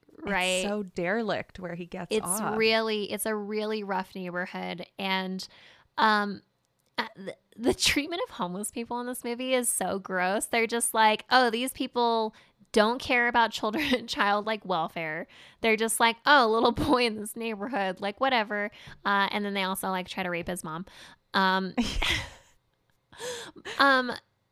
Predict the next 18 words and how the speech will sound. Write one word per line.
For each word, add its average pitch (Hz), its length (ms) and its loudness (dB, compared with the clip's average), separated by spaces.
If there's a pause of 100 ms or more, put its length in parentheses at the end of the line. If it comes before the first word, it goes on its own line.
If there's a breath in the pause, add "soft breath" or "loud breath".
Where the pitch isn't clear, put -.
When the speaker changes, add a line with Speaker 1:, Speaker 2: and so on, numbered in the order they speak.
(280)
Speaker 1:
and 262 200 6
Speaker 2:
Everyone's 277 380 4
a 202 60 0
little 190 240 0
despicable 175 680 -4
in 160 100 -8
this 170 160 -10
movie, 170 220 -6
Speaker 1:
it's 233 120 0
a 254 40 0
Speaker 2:
I 247 40 2
Speaker 1:
little, 233 320 0
Speaker 2:
guess. 226 120 -10
Speaker 1:
it's 208 160 -2
a 196 60 4
little 226 300 0
gross, 185 540 -4
yeah. 180 400 -4